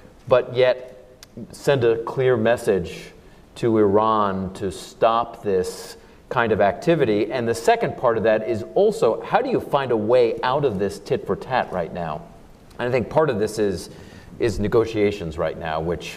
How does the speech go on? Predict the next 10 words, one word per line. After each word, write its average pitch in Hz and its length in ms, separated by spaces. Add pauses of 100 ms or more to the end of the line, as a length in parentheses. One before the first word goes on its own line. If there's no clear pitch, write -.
which 98 500
unfortunately, 90 1000
uh, 87 440
remain, 95 800 (380)
uh, 95 140
largely, 92 720 (340)
uh, - 60
uh, 82 1500 (220)
you 95 80
know, 82 300